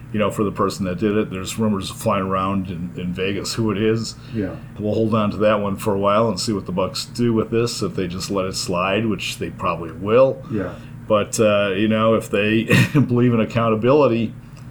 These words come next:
Speaker 1: that person's fired. And, and if it's a high-profile person, so be it. You know,
Speaker 2: Yeah.
Speaker 1: I mean, do you remember, uh, Brian Colangelo,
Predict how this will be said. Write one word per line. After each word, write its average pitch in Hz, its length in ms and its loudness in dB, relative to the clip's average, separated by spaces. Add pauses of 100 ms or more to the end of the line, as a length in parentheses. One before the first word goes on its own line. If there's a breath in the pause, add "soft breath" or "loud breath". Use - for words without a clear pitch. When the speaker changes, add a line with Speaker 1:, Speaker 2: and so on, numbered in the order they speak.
(300 loud breath)
Speaker 1:
that - 140 0
person's 117 440 2
fired. 117 420 4
And, 95 200 -2
and 98 460 -2 (680 loud breath)
if 110 180 2
it's 110 180 0
a 104 80 4
high-profile 117 720 4
person, 120 460 2
so 117 260 2
be 117 220 2
it. - 240 2
You 95 100 -4
know, 98 160 0
Speaker 2:
Yeah. 107 60 2
Speaker 1:
I 107 60 2
mean, 107 200 2 (480 loud breath)
do 135 80 0
you - 20 4
remember, 165 400 6
uh, 113 160 6
Brian 113 240 2
Colangelo, 113 560 2